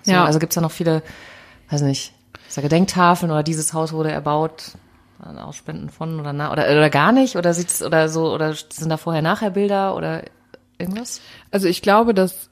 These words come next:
Speaker 2: große Glück, was das French Quarter hatte beim Hurricane, ist, dass, ähm, die Häuser so gebaut sind, dass du quasi Hochparterre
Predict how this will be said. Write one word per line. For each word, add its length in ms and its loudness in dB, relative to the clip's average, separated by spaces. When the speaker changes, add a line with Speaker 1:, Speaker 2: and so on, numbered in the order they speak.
Speaker 2:
große 420 0
Glück, 440 0
was 460 0
das 220 0
French 320 -2
Quarter 400 0
hatte 380 -2
beim 800 0
Hurricane, 720 2
ist, 420 -2
dass, 580 -2
ähm, 600 0
die 100 4
Häuser 360 6
so 180 2
gebaut 440 4
sind, 440 -2
dass 220 0
du 140 -6
quasi 520 0
Hochparterre 840 -2